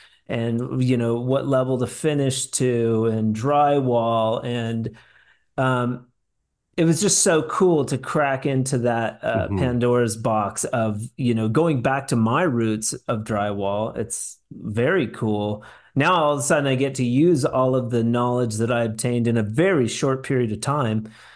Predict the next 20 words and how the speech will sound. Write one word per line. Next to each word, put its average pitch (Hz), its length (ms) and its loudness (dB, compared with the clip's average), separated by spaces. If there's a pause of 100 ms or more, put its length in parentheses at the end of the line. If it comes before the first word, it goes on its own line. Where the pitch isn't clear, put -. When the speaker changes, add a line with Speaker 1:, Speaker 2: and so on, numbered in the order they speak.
(220)
Speaker 1:
and 123 140 2
talk 120 300 0
about 113 480 0
running 113 300 0
the 113 60 0
bazooka 107 500 0
and 107 140 -4
the 104 60 -2
boxes 104 600 -4
and 104 180 -4
all 123 200 0
of 117 100 0
the 120 80 2
new 147 340 6
stuff 104 420 -2
that 110 140 -4
has 107 160 -2
come 113 220 -2
into 113 280 -2
focus 110 760 -2